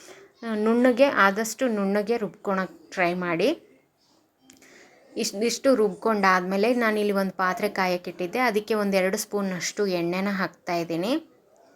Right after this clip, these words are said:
ಎಣ್ಣೆ ಕಾದ್ಮೇಲೆ ಈಗ ಇದಕ್ಕೆ ಜೀರಿಗೆ, ಸಾಸಿವೆ ಎರಡನ್ನೂ ಹಾಕ್ಕೊಳ್ಳಿ. ಎರಡೂ ಚಟಪಟ ಅನ್ನಬೇಕು, ಆ, ಅಷ್ಟು ಎಣ್ಣೆನಲ್ಲಿ ಅದು ಫ್ರೈ ಆಗಬೇಕು, ಇಲ್ಲಾಂದರೆ ಸಾಸಿವೆ ಕಹಿ ಹತ್ತುತ್ತೆ, ಅದಕ್ಕೋಸ್ಕರ.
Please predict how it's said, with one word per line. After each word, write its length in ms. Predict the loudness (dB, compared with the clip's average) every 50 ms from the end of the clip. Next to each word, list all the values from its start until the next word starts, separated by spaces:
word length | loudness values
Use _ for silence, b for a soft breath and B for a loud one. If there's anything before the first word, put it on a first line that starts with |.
| _ _ _ _ _ _ B B B B B B B B B B -2
ಎಣ್ಣೆ 320 | 0 4 6 6 6 6
ಕಾದ್ಮೇಲೆ 640 | 4 2 2 2 2 0 -2 -4 -6 -4 -4 -2 -2 -4 -4 -6 -10 _ _ _ _ _
ಈಗ 280 | -8 -6 -4 -2 0 0
ಇದಕ್ಕೆ 500 | 0 0 0 0 -2 -4 -6 -4 -4 -4 -4 -6 b b b b b _ -10
ಜೀರಿಗೆ, 640 | -4 -2 -2 0 0 -2 -2 -2 0 0 2 0
ಸಾಸಿವೆ 680 | -2 -2 0 2 2 2 2 -2 -4 -4 -4 -4 -2 -4
ಎರಡನ್ನೂ 640 | -4 -4 -2 -2 0 0 0 2 2 0 0 -2 -4
ಹಾಕ್ಕೊಳ್ಳಿ. 520 | -2 -2 -2 -2 0 0 0 2 2 2 2 0 B B B B B B 0
ಎರಡೂ 340 | 2 2 4 4 4 4 4
ಚಟಪಟ 500 | 4 2 0 0 0 0 0 -2 0 0 0 0
ಅನ್ನಬೇಕು, 500 | 0 -2 -2 -2 -2 -2 -4 -4 -4 -4 -4 -4 -6 -12 _ -8
ಆ, 380 | -4 -2 0 0 0 0 -2 -2
ಅಷ್ಟು 300 | -2 -4 -2 -2 0 0
ಎಣ್ಣೆನಲ್ಲಿ 580 | 2 2 2 0 0 0 0 0 0 0 0 0
ಅದು 220 | 0 0 0 -2
ಫ್ರೈ 300 | -2 -2 0 0 2 4
ಆಗಬೇಕು, 460 | 4 4 2 2 -2 -4 -2 0 0
ಇಲ್ಲಾಂದರೆ 420 | 0 0 0 0 -2 0 0 -2 -2
ಸಾಸಿವೆ 520 | 0 0 0 0 0 -2 -4 -2 -2 -2
ಕಹಿ 360 | -2 -2 -2 -2 0 2 4
ಹತ್ತುತ್ತೆ, 480 | 2 2 2 -2 -8 -8 -4 -4 -4 -4 -4 -6 B B B B B B B B B B -6
ಅದಕ್ಕೋಸ್ಕರ. 640 | -4 -4 -2 -4 -4 -6 -8 -8 -8 -6 -4 -2 -2